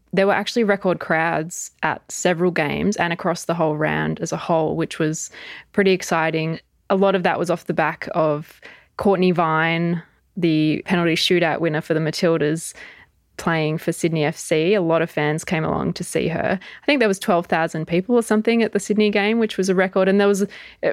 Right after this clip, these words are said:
record attendances across the whole round, that opening round. Uh, crowds have maybe dropped back a, a little bit since then, but there still is increased interest compared to previous seasons. And we've seen that in terms of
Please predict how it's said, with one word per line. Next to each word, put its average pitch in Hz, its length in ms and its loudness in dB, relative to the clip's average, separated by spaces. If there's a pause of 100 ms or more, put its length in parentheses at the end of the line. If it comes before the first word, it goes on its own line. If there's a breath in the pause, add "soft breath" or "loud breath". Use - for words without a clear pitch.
record 220 340 2
attendances 180 600 0
across - 460 -4
the 185 120 -2
whole 170 380 0
round, 156 500 -2
that - 240 -4
opening 151 340 -2
round. - 380 -4 (520 loud breath)
Uh, - 80 2 (200)
crowds 302 300 2
have 233 160 2
maybe 220 220 4
dropped 196 340 -2
back 180 260 -2
a, - 280 -2
a 180 80 2
little 226 200 6
bit 247 180 2
since 220 260 2
then, 202 260 2
but 190 160 -2
there 208 140 4
still 240 320 2
is 220 260 2 (360)
increased 208 540 2
interest 180 680 -2 (320)
compared 165 400 0
to - 100 -10
previous 165 340 0
seasons. 185 420 2
And 165 100 2
we've 165 120 -4
seen 180 200 0
that 156 100 0
in 143 80 -4
terms 156 220 -4
of 147 100 -4